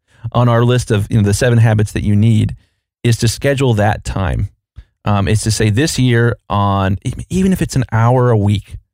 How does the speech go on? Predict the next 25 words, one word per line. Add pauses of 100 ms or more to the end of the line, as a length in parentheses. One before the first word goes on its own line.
(520)
to
say
from
four
to
five
P
M
on
Wednesdays, (140)
I
am
gonna
work (140)
on
my
business, (420)
and
I
specifically
won't
schedule
meetings (320)
or
clients,